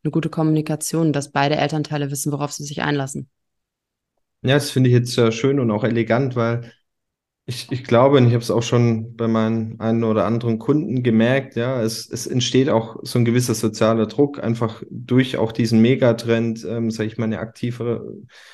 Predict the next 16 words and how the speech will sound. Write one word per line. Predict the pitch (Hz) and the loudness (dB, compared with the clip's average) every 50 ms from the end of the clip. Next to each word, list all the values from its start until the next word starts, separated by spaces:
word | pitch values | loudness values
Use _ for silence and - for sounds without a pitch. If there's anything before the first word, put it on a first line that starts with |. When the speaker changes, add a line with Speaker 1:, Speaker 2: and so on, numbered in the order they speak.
| _ _ | _ _
Speaker 2:
Elternschaft | - 120 107 95 127 127 131 120 117 120 123 120 120 - | 2 2 4 4 4 4 4 4 2 2 0 -2 -2 -4
zu | - - 113 | -8 -6 -2
betreiben, | 117 113 113 104 107 117 131 139 143 139 139 139 - - - - - - _ _ _ _ - _ _ - | -2 0 0 2 2 2 2 2 2 0 -2 -6 -10 -18 -20 -20 -20 -20 _ _ _ _ -20 _ _ -4
ähm, | 120 127 120 120 117 110 - - - - - _ _ _ _ _ _ _ _ _ _ - | 0 2 2 2 2 0 -2 -6 -14 -20 -20 _ _ _ _ _ _ _ _ _ _ 0
dass, | 117 117 117 - - - - - - | 2 2 2 0 -6 -12 -16 -12 -6
dass, | - 113 113 - - - - 117 | -4 -4 -4 -4 -6 -8 -4 0
wenn | 120 120 | 2 4
der | 117 110 | 4 4
intrinsische | 113 123 117 127 127 123 123 120 - - 120 113 | 4 4 4 4 4 4 2 -2 -2 -2 -2 0
Wunsch | 123 135 139 131 - - | 0 0 -2 -2 -6 -4
gar | - 110 110 113 | -2 0 0 2
nicht | 117 113 113 - | 0 -2 -4 -6
so | - - - - 127 117 | -12 -10 -4 -2 -2 0
vorhanden | 117 - 107 98 123 135 160 143 104 127 | 0 0 0 2 2 2 2 2 2 2
ist | 120 113 110 113 - | 2 0 0 0 0
oder, | 110 113 110 110 110 107 107 107 98 | 0 2 2 4 2 2 0 -2 -4